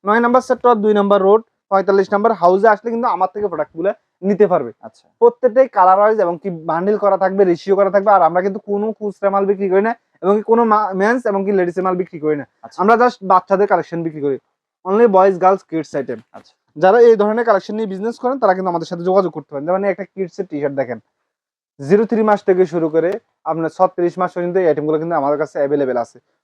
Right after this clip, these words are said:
Speaker 1: প্রত্যেকটা ডিজাইন আনকমন, এক একটা থেকে এক একটা ডিজাইন খুবই ডিফারেন্ট, ডিফারেন্ট ডিজাইন দেখেন।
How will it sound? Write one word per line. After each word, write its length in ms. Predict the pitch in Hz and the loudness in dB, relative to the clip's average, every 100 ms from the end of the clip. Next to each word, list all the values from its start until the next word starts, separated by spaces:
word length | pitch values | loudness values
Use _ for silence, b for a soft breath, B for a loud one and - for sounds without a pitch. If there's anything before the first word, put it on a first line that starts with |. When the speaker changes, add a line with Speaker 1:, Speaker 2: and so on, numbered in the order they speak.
| _ | _
Speaker 1:
প্রত্যেকটা 340 | 226 226 220 220 | 0 2 4 2
ডিজাইন 340 | 180 185 202 | 2 2 2
আনকমন, 420 | 196 170 135 135 | 2 -2 -4 -6
এক 220 | 139 170 202 151 | -6 -6 -8 -12
একটা 180 | 175 214 | -8 -6
থেকে 180 | 202 202 | -2 -2
এক 120 | 202 160 | -2 -4
একটা 140 | - 202 | -4 -2
ডিজাইন 260 | 170 185 202 - _ _ _ _ _ - | 0 -2 -4 -12 _ _ _ _ _ -6
খুবই 200 | 214 233 | 2 4
ডিফারেন্ট, 420 | 180 196 - 190 196 | 4 0 2 2 2
ডিফারেন্ট 260 | 190 180 160 | 0 -2 -2
ডিজাইন 260 | 135 131 | -4 -6
দেখেন। 240 | 127 120 | -6 -8